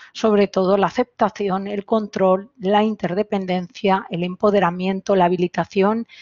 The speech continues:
y la adquisición de roles sociales con un significado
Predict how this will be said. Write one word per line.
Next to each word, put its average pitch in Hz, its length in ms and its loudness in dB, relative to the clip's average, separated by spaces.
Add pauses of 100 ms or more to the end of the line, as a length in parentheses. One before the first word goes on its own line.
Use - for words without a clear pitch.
(200)
y 247 140 2
la 254 100 2
adquisición 208 600 -4
de 196 120 2
roles 220 340 2
sociales 202 640 -2
con 190 240 -6
un 226 120 -4
significado 202 960 -4